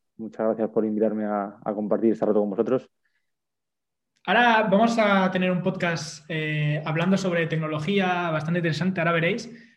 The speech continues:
Speaker 2: Pero antes de ello, estaría bien que, que, Víctor, te presentaras un poco y nos dijeras un poco quién eres, a qué te dedicas.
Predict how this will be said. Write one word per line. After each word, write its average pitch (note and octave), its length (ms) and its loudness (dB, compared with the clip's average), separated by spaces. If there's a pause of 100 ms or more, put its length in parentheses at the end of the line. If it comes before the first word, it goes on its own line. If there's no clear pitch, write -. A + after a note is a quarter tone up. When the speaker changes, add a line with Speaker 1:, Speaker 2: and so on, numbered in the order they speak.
(140)
Speaker 2:
Pero F3 420 4
antes F#3+ 280 4
de F#3 100 4
ello, A#3+ 380 2
estaría E3 260 -2
bien F3 160 0
que, D3+ 500 -2
que, D3+ 120 -4
Víctor, D3 240 -2
te D#3 80 -6
presentaras D3+ 340 -2
un E3 100 0
poco D3+ 300 -2
y D3 60 -4
nos C#3 120 -4
dijeras C#3+ 280 -4
un D3+ 80 0
poco D3 180 -2
quién C#3+ 140 -4
eres, D#3 320 -4
a D3 60 -6
qué D3 80 -8
te D3 100 -6
dedicas. D#3+ 760 -6